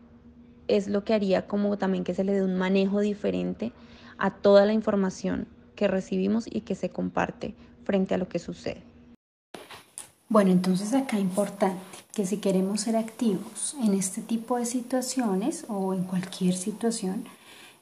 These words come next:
Speaker 2: eh, es importante ser responsables con la información que manejamos, tanto la que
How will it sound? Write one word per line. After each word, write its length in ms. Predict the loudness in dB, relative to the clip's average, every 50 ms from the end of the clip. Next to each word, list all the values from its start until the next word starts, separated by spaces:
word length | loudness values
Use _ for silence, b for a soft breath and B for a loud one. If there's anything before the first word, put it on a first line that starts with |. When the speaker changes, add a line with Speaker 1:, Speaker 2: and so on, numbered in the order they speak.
| B
Speaker 2:
eh, 280 | -8 -6 -6 -6 -4 -4 -2
es 180 | -2 2 4
importante 640 | 4 4 4 4 0 -2 -2 0 0 0 0 0 -2 0
ser 220 | 0 0 0 0
responsables 880 | 0 -2 -2 -2 -4 -2 -2 0 2 4 4 4 4 2 0 -2 -4 -4
con 240 | -2 0 2 2
la 60 | 4 4
información 880 | 4 2 0 -2 -2 0 0 0 0 0 0 -2 0 0 0 0 0
que 140 | 0 0 0
manejamos, 800 | 2 2 2 0 0 -2 -4 -6 -6 -6 -6 -8 -8 -8 -4 0 2
tanto 320 | 4 4 4 2 0 0
la 280 | 0 0 0 0 -2 -6
que 180 | -6 -4 -4